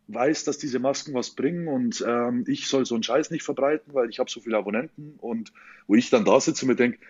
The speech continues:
„Alter, bist du heute mit dem falschen Fuß aufgestanden? Was ist los bei dir? Ich hab nur einen Spaß gemacht.“ Und egal, ob ich jetzt achtzehntausend Abonnenten hab, dreihundert oder fünfzigtausend,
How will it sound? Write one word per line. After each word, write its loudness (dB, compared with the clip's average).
„Alter, 0
bist -6
du 2
heute 2
mit -4
dem -16
falschen 0
Fuß -2
aufgestanden? 0
Was -6
ist -6
los 6
bei 2
dir? 0
Ich -2
hab 0
nur 4
einen 0
Spaß 2
gemacht.“ -2
Und -2
egal, 8
ob 4
ich 2
jetzt 2
achtzehntausend 2
Abonnenten -2
hab, -2
dreihundert 2
oder 2
fünfzigtausend, -2